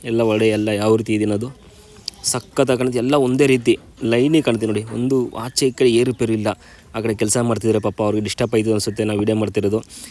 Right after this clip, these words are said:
ಏನೋ ಗೊತ್ತಿಲ್ಲ. ಆದರೂ ಕೂಡ ಅವರೇ ಪರ್ಮಿಷನ್ ಕೊಟ್ಟರು, "ಮಾಡಿ ಸರ್" ಅಂತ. ನೋಡಿ ಇದು ನಮ್ಮ ಅದೃಷ್ಟ, ಅದೃಷ್ಟ ಏನಪ್ಪ ಅಂದರೆ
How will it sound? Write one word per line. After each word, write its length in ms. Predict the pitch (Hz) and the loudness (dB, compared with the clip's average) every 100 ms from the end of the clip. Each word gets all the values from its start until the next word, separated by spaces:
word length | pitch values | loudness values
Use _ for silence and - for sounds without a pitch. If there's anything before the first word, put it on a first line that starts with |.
| - | -6
ಏನೋ 120 | 120 120 | -2 0
ಗೊತ್ತಿಲ್ಲ. 320 | 107 113 110 - - - - | 2 2 0 -2 -18 -18 -4
ಆದರೂ 200 | 120 120 123 | -2 0 2
ಕೂಡ 80 | |
ಅವರೇ 200 | 113 113 | 2 2
ಪರ್ಮಿಷನ್ 440 | 107 110 117 - 110 | 0 -4 -6 -4 -4
ಕೊಟ್ಟರು, 380 | 101 110 107 - 117 | -2 -2 -2 -4 -6
"ಮಾಡಿ 220 | 120 110 | -4 -2
ಸರ್" 220 | 110 104 | -2 -2
ಅಂತ. 180 | 104 98 101 - - - - - - - - - _ - - - - - | -2 -4 -6 -8 -16 -14 -14 -18 -20 -20 -20 -20 _ -20 -20 -20 -12 -6
ನೋಡಿ 200 | 107 101 - - - - - - 147 | -4 -6 -10 -20 -20 -20 -20 -2 4
ಇದು 380 | 165 170 175 139 | 6 6 4 -2
ನಮ್ಮ 280 | 135 143 | 2 4
ಅದೃಷ್ಟ, 300 | 143 131 - | 4 2 2
ಅದೃಷ್ಟ 340 | 147 127 139 139 | 2 2 2 2
ಏನಪ್ಪ 240 | 127 113 | 0 0
ಅಂದರೆ 160 | 123 | 2